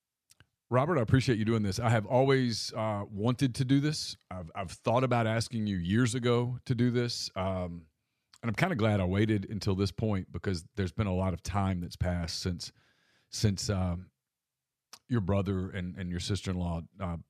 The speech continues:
passing in the, in the, uh, in the crash. So I'm gonna start here. I've, I've spent the last several days since you were kind enough to agree to do this, wondering, "How do I start this?"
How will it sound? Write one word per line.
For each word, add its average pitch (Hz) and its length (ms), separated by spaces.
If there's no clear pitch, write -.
passing 90 360
in 87 120
the, 82 120
in 92 140
the, 85 220
uh, 82 240
in 87 100
the 85 80
crash. 85 500
So - 160
I'm 170 120
gonna 240 100
start 110 440
here. 90 280
I've, 98 220
I've 104 100
spent - 280
the 104 60
last 101 440
several 107 340
days 104 360
since 90 200
you 107 60
were 90 80
kind 95 260
enough 95 240
to 90 140
agree 90 240
to 92 80
do 92 180
this, 87 480
wondering, 90 400
"How 101 160
do 175 100
I 123 60
start 87 380
this?" - 240